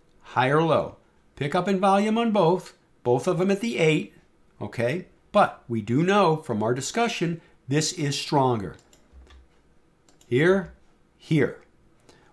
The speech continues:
Which one closed down on this day on a pickup in volume? Fo-, th-, and this isn't rocket science, and this isn't tearing it apart. It's just looking at the chart.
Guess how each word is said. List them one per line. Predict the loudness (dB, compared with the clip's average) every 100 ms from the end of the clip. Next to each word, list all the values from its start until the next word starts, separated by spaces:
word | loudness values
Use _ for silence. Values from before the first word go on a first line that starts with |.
| -2
Which | 0 0
one | 2 2 2
closed | 0 0 0 0
down | 2 4 2 -2 -4
on | -2 0
this | -2 -2
day | -2 -2 -2
on | -2 -4
a |
pickup | -2 -4 -4 -4
in | -2
volume? | -2 -2 -6 -8 -16 _ -20 _
Fo-, | -4 -4 -6 -20 -8
th-, | -8 -6 -2
and | 0
this | 2 0
isn't | 0 0 2
rocket | 4 2 0 -2
science, | 2 2 2 0
and | 0
this | 0 0
isn't | -2 -2 -2
tearing | -2 0 0
it | 0
apart. | -2 -2 -4 -6
It's | -8
just | -6
looking | -4 -2 -2
at | -4
the |
chart. | -6 0 2 2 0